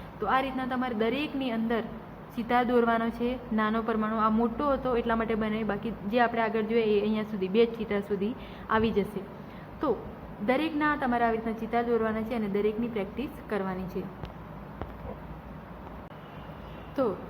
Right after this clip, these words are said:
આશા રાખું છું કે તમ-, તમે દરેક ચિતાર તમારા નોટબુકની અંદર દોરો. અને આજનો આપણો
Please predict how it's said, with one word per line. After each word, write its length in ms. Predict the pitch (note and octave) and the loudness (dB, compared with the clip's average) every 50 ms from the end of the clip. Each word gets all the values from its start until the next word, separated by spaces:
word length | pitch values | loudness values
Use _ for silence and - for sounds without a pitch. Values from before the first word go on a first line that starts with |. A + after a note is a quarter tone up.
| - - - - - - - - - - | -10 -10 -10 -12 -12 -12 -12 -8 -2 -2
આશા 260 | B3 B3+ B3+ D#4 D4+ | -2 0 2 2 4
રાખું 240 | C#4 C4+ C4+ C4+ B3 | 4 2 2 0 -2
છું 120 | C#4 C4+ | -2 -2
કે 100 | C4+ C#4 | -2 0
તમ-, 320 | B3 C4+ B3 A#3+ A#3+ A#3+ A3+ | 0 0 0 0 0 -2 -2
તમે 200 | A#3+ A#3 B3 A#3+ | -2 -2 0 0
દરેક 320 | A3 A3 A3 A#3 B3 C4 - - | 0 0 2 0 0 -2 -4 -8
ચિતાર 340 | - G#3+ - - A#3 A#3+ A#3 A#3 - - - - | -10 -8 -4 0 0 0 0 -2 -6 -8 -6 -4
તમારા 400 | A#3 A3+ A3+ G#3+ A3 A#3 C4 C#4 C#4 C4+ - | -2 -2 0 0 0 0 0 0 -2 -2 -2
નોટબુકની 460 | A3+ A3 A3 G#3+ G#3 A3 G#3+ A3 A3 | -2 -2 -2 -2 -2 -2 -2 -2 0
અંદર 180 | G#3+ G#3+ A3 G#3+ | 0 0 0 0
દોરો. 320 | G3+ G3+ G#3+ G#3 A3 B3+ C#4 - - - - - - - - - - - - - - - - - | 0 2 2 2 2 2 0 0 0 0 0 0 2 2 2 2 2 2 4 4 2 2 2 2
અને 200 | B3 B3 - - - - - | 4 4 4 2 0 -2 -2
આજનો 300 | A3 A#3 A3 C4+ D#4 D4+ | 0 2 4 4 4 4
આપણો 460 | B3+ B3 B3 A#3+ A#3+ - A#3 A3+ | 4 4 2 0 0 0 -2 0